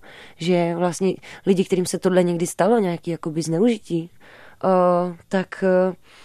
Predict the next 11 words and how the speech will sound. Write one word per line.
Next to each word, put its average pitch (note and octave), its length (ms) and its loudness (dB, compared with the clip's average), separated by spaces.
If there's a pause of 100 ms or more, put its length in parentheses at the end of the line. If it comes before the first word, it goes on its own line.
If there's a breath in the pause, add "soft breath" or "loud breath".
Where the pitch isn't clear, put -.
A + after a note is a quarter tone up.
(220 soft breath)
tak - 160 -6
se G3+ 140 -2
celý F#3+ 200 0
život F#3 200 0
potýkají F#3+ 400 -6
s - 80 -10
tím, F#3+ 180 -2
že F#3 100 0
neví, G3+ 640 6
neví G#3 240 8
vůbec, G3 480 2